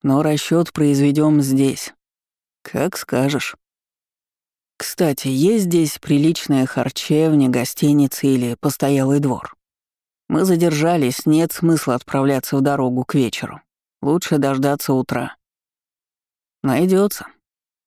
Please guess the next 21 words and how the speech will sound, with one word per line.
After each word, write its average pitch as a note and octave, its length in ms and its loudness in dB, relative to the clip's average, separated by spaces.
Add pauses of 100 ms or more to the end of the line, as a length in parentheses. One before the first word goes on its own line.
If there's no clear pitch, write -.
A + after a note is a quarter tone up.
(640)
Михаил E3+ 440 0
всё - 200 -6
это D#3 160 0
время D#3+ 300 4
молчал, D3 640 -2
слушал, - 680 -4
посматривал C#3 640 0
по C3 140 -6
сторонам. C3 600 -4 (1000)
Когда F#3+ 280 0
расчёты G3 400 -2
по E3+ 100 -2
финансам E3+ 540 2
завершились, E3 720 0
стражники F#3+ 680 0
проводили E3 520 0
их F3 320 0
до D#3 100 0
двухэтажного D3 800 0
каменного D3 520 4
дома. C#3 400 -6